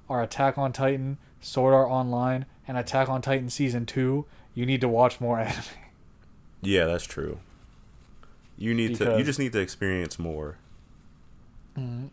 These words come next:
Speaker 1: in fact, I would say at that point you're almost not even, you're a fledgling anime fan. If that,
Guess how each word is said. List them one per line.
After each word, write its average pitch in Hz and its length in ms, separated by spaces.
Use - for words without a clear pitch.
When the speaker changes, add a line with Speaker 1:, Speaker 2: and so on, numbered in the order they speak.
Speaker 1:
in 147 100
fact, 139 340
I 156 80
would 170 200
say 127 360
at - 180
that 147 200
point 120 320
you're 151 160
almost 131 320
not 135 220
even, 135 340
you're 143 160
a 120 60
fledgling 131 680
anime 113 380
fan. 110 320
If - 140
that, 123 240